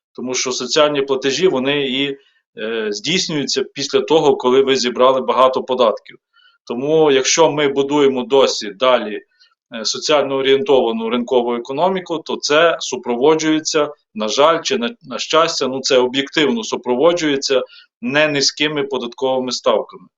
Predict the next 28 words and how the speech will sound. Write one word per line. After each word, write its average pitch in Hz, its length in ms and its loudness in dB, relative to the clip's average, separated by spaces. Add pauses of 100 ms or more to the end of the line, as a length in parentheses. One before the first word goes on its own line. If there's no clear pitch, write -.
(340)
Якщо 113 220 -4
зробити 160 420 0
ставки 151 420 0
по 139 140 -2
десять 147 380 2
відсотків, 135 580 0
як 117 240 0 (640)
одна 135 340 2
з 120 140 -2
ініціатив, 127 680 -2
так, 135 220 2 (600)
ну, 143 320 0
ми 139 300 0
тоді 151 280 0
не 151 120 2
зможемо 165 400 2
виплачувати 135 760 2
такі, 127 560 -2
е, 117 320 -4 (840)
не 110 400 -8
те, 160 140 2
що 160 140 2
високі, 135 480 2
а 110 60 0
навіть 131 380 0
на 123 160 -2
діючому 123 600 -2
рівні 131 480 -2